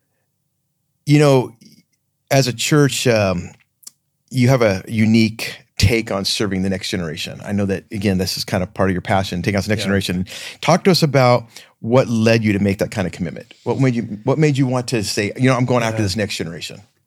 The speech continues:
Speaker 2: It was, it was, it was what I just was talking about, where I felt like God said the answer lies in the next generation, and then a culmination of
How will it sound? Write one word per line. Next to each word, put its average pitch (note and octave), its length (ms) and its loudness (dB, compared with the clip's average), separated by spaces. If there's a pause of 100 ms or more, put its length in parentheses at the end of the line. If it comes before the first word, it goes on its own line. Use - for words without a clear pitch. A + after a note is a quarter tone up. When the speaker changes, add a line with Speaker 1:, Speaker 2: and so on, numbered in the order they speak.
(140)
Speaker 2:
It F3 120 2
was, G3+ 300 2
it F3 80 2
was, E3 320 4
it G3+ 60 0
was D#3+ 280 4
what D#3 200 4
I D3+ 80 4
just D#3 180 0
was C3 100 0
talking D3+ 440 -2
about, B2+ 240 2
where B2+ 100 4
I A#2 60 2
felt D#3+ 200 0
like C3+ 140 0
God B2+ 280 0
said B2 340 0
the A#2+ 200 0
answer C#3 340 0
lies B2 360 0
in B2+ 80 0
the B2 80 0
next B2 160 -4
generation, B2+ 560 0
and B2+ 160 0
then C3+ 140 4
a B2+ 40 0
culmination C#3+ 720 0
of A2+ 220 -4